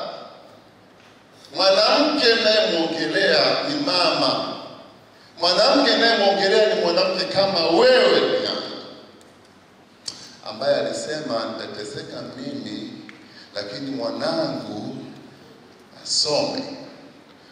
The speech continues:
mwanangu awe na maadili.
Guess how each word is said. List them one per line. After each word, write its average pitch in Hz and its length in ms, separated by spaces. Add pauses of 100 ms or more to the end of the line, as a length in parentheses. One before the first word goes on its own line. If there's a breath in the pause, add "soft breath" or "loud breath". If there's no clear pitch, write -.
(140)
mwanangu 120 1080 (560 loud breath)
awe 120 140
na 117 160
maadili. 104 1000